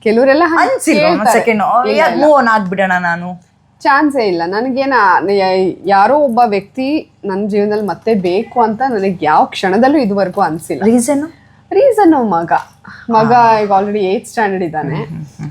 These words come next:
Speaker 1: ಆ, ಅದು ಹೆಂಗಾಗುತ್ತೆ ಅಂದ್ರೆ ಇನ್ನೊಬ್ಬ ಯಾರೋ ವ್ಯಕ್ತಿನ ನಾನು ಕಲ್ಪನೆ ಮಾಡ್ಕೊಳಕ್ಕೂ ಸಾಧ್ಯ ಇಲ್ಲ. ಯಾಕಂದ್ರೆ ಅವನು ದೊಡ್ಡವನಾಗಿದ್ದಾನೆ. ಆ, ಅದು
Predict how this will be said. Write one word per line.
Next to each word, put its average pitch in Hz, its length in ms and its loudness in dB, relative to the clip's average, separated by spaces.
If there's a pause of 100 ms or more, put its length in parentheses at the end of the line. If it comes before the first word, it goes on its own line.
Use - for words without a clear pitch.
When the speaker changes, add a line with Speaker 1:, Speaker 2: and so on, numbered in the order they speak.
Speaker 1:
ಆ, 247 480 4
ಅದು 262 140 0
ಹೆಂಗಾಗುತ್ತೆ 285 600 0
ಅಂದ್ರೆ 262 200 -4
ಇನ್ನೊಬ್ಬ 269 440 -2
ಯಾರೋ 247 240 4
ವ್ಯಕ್ತಿನ 214 400 -2
ನಾನು 269 280 -2
ಕಲ್ಪನೆ 226 380 -2
ಮಾಡ್ಕೊಳಕ್ಕೂ 214 800 -2
ಸಾಧ್ಯ 170 340 0
ಇಲ್ಲ. 165 140 0
ಯಾಕಂದ್ರೆ 202 320 -2
ಅವನು 220 560 -2 (160)
ದೊಡ್ಡವನಾಗಿದ್ದಾನೆ. 208 920 0 (520)
ಆ, 175 60 -4 (1120)
ಅದು 131 380 -6